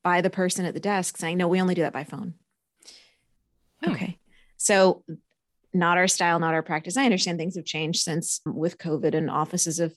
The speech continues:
Speaker 1: have largely, you know, shut down or gone remote, whatever it is. But I couldn't understand why, with such a difficult schedule, she was insisting on,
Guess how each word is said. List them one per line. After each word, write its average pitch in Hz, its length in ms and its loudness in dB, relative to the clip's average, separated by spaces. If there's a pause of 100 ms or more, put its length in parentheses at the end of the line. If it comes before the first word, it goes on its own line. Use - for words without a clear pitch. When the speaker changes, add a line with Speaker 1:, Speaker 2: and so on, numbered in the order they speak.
Speaker 1:
have 160 260 -6
largely, 156 560 -2
you 165 140 -6
know, 147 280 -6 (120)
shut 196 300 0
down 170 220 0
or 165 60 0
gone 165 200 0
remote, 165 360 0
whatever 156 380 -2
it 156 80 -4
is. 156 280 -2
But 160 200 -4
I 190 80 2
couldn't 214 460 2
understand 180 840 0
why, 165 480 0
with 165 200 -6
such 165 200 -6
a - 20 -14
difficult - 460 -6
schedule, 170 500 2
she - 180 0
was 165 140 -4
insisting 175 800 0
on, 160 340 -6